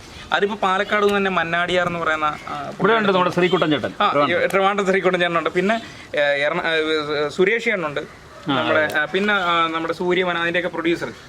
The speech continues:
Speaker 1: പുള്ളിയുടെ ഒരു ഷോപ്പുണ്ട് എറണാകുളത്ത്.
Speaker 2: ഞാൻ ചോദിക്കട്ടെ, നിങ്ങൾ തന്നെ വാങ്ങിച്ച് വെച്ച് കഴിഞ്ഞാൽ
Speaker 1: ആ.
Speaker 2: നിങ്ങൾക്ക് തന്നെ ഇങ്ങനെ ഒരു സംഭവം തുടങ്ങി കഴിഞ്ഞാൽ നിങ്ങൾക്ക് പിന്നെ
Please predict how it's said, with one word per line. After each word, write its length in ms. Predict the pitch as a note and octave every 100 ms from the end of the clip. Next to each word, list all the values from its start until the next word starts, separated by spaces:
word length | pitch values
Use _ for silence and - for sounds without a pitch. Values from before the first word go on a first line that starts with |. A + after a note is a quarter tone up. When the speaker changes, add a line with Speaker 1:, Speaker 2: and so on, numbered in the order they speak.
| -
Speaker 1:
പുള്ളിയുടെ 420 | D#3+ F3 F3+ F3+ -
ഒരു 440 | D3+ D3+ C3 C3 A#2+ A2+ C3
ഷോപ്പുണ്ട് 680 | D3 D3 D3 D#3+ - - - - -
എറണാകുളത്ത്. 540 | D#3 E3+ A#3+ D4+ D#4+ C#4+
Speaker 2:
ഞാൻ 200 | F#3+ A3
ചോദിക്കട്ടെ, 260 | G#3 G3
നിങ്ങൾ 260 | F3 F3 G3
തന്നെ 120 | F#3+
വാങ്ങിച്ച് 360 | F3 D#3 D#3+ E3
വെച്ച് 220 | C#3 D3
കഴിഞ്ഞാൽ 400 | A#2 G2 F#2 F3
Speaker 1:
ആ. 140 | D#3 - - -
Speaker 2:
നിങ്ങൾക്ക് 300 | F3+ F#3+ F#3
തന്നെ 140 | E3+
ഇങ്ങനെ 220 | E3 E3
ഒരു 100 | E3
സംഭവം 300 | C#3 C#3+ D3+
തുടങ്ങി 180 | C#3+ D3
കഴിഞ്ഞാൽ 160 | D3 D3+
നിങ്ങൾക്ക് 300 | D3+ D#3+ E3+
പിന്നെ 200 | E3